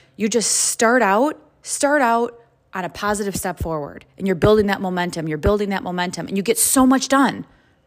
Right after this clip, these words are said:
right? And that's what it is. It's just, you just keep taking those small steps forward. That's it. So that would be my best advice. Just start taking those small steps forward, even if you don't feel like it.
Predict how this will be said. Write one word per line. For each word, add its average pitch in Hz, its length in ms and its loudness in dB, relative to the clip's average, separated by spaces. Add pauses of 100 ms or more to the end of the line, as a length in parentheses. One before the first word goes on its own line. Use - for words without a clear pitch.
(240)
right? 269 380 0 (460)
And 220 120 2
that's 254 240 2
what 262 100 2
it 247 80 2
is. 233 200 4
It's 180 140 -6
just, - 220 -6
you 208 80 -4
just 233 340 -2
keep - 200 -6
taking 220 320 -6
those 170 160 -4
small 190 720 2 (180)
steps - 580 -2 (360)
forward. - 520 -2 (1400)
That's 202 220 2
it. - 220 -6
So - 160 -2
that 202 180 2
would 277 100 -2
be 269 100 4
my 247 140 4
best 208 240 2
advice. 170 320 -2
Just 285 220 -2
start 311 180 -2
taking 254 280 -2
those 220 160 -2
small 202 260 0
steps - 280 -6
forward, 165 400 -4
even 285 220 -2
if 311 140 -4
you 285 60 2
don't 277 180 0
feel 233 200 0
like 165 240 -4
it. - 140 -6